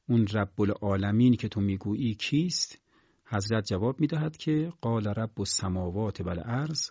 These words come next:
و ما بینهما»، که اون رب من، اه، مالک و تربیت کننده آسمان‌ها و زمین و ما بین اونهاست،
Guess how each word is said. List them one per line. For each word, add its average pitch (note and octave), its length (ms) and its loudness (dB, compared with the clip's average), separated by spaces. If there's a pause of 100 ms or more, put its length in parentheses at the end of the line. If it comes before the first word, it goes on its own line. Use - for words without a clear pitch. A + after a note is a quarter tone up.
(120)
و F#2 140 0
ما F2 220 -2
بینهما»، C3 1000 -2 (960)
که A#2+ 360 2 (580)
اون A2+ 360 2 (240)
رب G#2+ 280 0
من، A#2+ 440 4 (580)
اه، G#2 80 -8 (600)
مالک G#2+ 800 0 (840)
و G#2 140 0 (140)
تربیت G2 520 -2
کننده G2 500 -2
آسمان‌ها G2 720 -2
و G2 100 -4
زمین A#2+ 560 0 (560)
و F#2+ 260 -2 (360)
ما G#2 300 0
بین D#3 320 2
اونهاست، D#3 720 -2